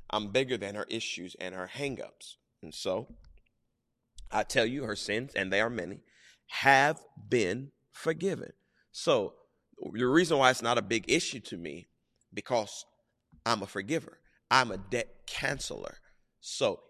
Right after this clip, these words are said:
yes, she can't repay the debt of her sin, but it's not a big issue because I planned on canceling. They are forgiven. All of them. All the many sins that she had, they are forgiven. So she has shown me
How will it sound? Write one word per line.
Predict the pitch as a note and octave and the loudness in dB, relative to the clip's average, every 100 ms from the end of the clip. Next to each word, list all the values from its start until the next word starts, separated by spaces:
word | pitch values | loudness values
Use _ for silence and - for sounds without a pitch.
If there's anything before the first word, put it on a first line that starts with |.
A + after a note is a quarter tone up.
| - | -2
yes, | A#2+ F3 C3+ - | 2 4 2 -8
she | - - | -8 -6
can't | D3+ - E3 D3 - | -6 -4 -2 -4 -6
repay | G#2 A#2 - - C#3+ D#3 F#2+ - _ - - _ - _ _ | -6 -6 -6 -6 -2 -2 -4 -10 _ -20 -20 _ -20 _ _
the | - A2 F2 - | -6 -4 -4 -4
debt | C3+ D#3 - | 2 2 2
of | A2+ | -6
her | A2 G2 | -6 -8
sin, | - E3 C#3 - | -4 -2 -2 -4
but | G2+ | -8
it's | G#2+ | -4
not | B2+ A#2+ | -2 -2
a | |
big | G#2 A#2 - | -2 -4 -4
issue | D#3+ - F#2 - _ | -6 -8 -12 -16 _
because | - G#2+ | -10 -2
I | A#2 D3 | 2 0
planned | - G#2+ G#2+ G#2+ | 0 -2 -2 -4
on | G#2 G2 G#2 _ | -8 -8 -10 _
canceling. | - D3 D#3 - C#2+ B1+ - _ _ _ _ - | -6 -6 -4 -10 -12 -14 -16 _ _ _ _ -6
They | G#2 B2+ D3+ - - | 0 2 0 -8 -4
are | G2+ E2+ | 0 0
forgiven. | A2+ A#2 A#2+ C#3+ F2 | -2 -6 -4 -6 -2
All | B2 F3+ | -2 -2
of | C3 | -4
them. | - _ _ | -10 _ _
All | A#2 D3+ | 0 2
the | D3 | 0
many | B2+ B2 A#2 | -4 -4 -6
sins | - C3 A2 | -4 -4 -4
that | G2 | -6
she | - G2+ | -8 -8
had, | E2+ D#2+ | -8 -6
they | F#2+ | -4
are | F#2+ | -4
forgiven. | - F#2+ F2+ - _ _ _ _ _ _ _ _ - - - - _ _ - _ | -6 -10 -10 -10 _ _ _ _ _ _ _ _ -20 -20 -20 -20 _ _ -20 _
So | - - G#3 A#3+ B2+ F#2+ C#3+ - _ | -8 0 4 6 4 2 -4 -14 _
she | - - D#3+ | -10 0 0
has | C#3 | 0
shown | - F3+ G#3 F#3 | -2 -2 -2 -2
me | C3 B2+ C3 | -2 -2 -6